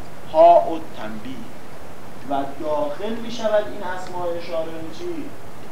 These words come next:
های تنبیه، هایی که برای تنبیه، یعنی بیدار باش می‌ده نسبت به مابعدش. و تلحقها،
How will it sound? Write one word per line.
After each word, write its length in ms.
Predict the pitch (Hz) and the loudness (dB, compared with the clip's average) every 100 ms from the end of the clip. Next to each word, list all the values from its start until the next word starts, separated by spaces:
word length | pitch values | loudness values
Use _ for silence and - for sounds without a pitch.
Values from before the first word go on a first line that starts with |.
| - | 0
های 340 | 180 190 220 240 262 - - - - - - - | 2 4 2 2 0 -2 -6 -6 -6 -6 -6 -2
تنبیه، 420 | 135 135 135 127 123 - - - - - - - - | 0 0 0 -2 -4 -4 -6 -6 -6 -6 -6 -2 2
هایی 200 | 175 180 | 2 2
که 100 | 175 | 0
برای 240 | 147 151 | 0 0
تنبیه، 420 | 151 127 113 110 110 - - - - - - - - - - - - - - - - - - - - - - - - - - | -2 -4 -4 -4 -6 -6 -6 -6 -6 -6 -6 -6 -6 -6 -6 -6 -6 -6 -6 -6 -6 -6 -6 -6 -6 -6 -6 -6 -6 -6 -6
یعنی 120 | 117 | -4
بیدار 360 | 135 135 123 120 | -4 4 6 6
باش 320 | 143 151 - | 6 6 4
می‌ده 180 | 143 143 | -4 -6
نسبت 320 | 117 - 120 120 | -6 -2 0 0
به 200 | 127 123 127 123 - - - - - - - - - - | -4 -6 -6 -6 -6 -6 -6 -6 -6 -6 -6 -6 -6 -4
مابعدش. 320 | 117 113 110 101 - - - - - - - - - - - - - - | -2 -2 -2 -4 -6 -6 -6 -6 -6 -6 -6 -6 -6 -6 -6 -6 -4 0
و 60 | - | 2
تلحقها، 1200 | - - - 175 165 160 180 202 202 135 - | 2 -2 -2 0 0 0 0 -2 -2 -4 -4